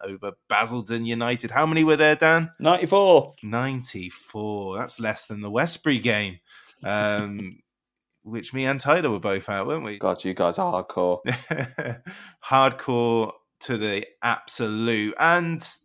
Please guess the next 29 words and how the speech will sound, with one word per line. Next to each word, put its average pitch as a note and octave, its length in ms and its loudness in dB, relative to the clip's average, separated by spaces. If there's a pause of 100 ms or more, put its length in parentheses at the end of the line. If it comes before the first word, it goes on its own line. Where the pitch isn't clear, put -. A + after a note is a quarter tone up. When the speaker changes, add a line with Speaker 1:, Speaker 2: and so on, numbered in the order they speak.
Speaker 1:
Swindon D#3 420 -2
Town C3+ 540 2
women, C3 240 -2
congratulations C#3+ 720 0
to B2+ 140 -8
them C3 280 0
for B2+ 160 -6
winning A#2+ 220 -2
the A2+ 100 -2
Wiltshire A#2+ 460 -4
County A2 380 -6
Cup, - 300 -4 (160)
coming A#3 260 -4
back F3 200 0
from D3 220 -8
two A#3+ 320 -4
nil G#3 240 -2
down D#3 400 0 (220)
to - 100 -6
beat D#3 280 2
Warminster C#3 640 0
eleven C3 680 2
two. G#2 400 -4 (240)
Let C3+ 160 2
Speaker 2:
Cool. A2+ 140 4
Speaker 1:
that A#2+ 420 -2
be A#2 100 0
a A#2 80 4
lesson A#2 440 2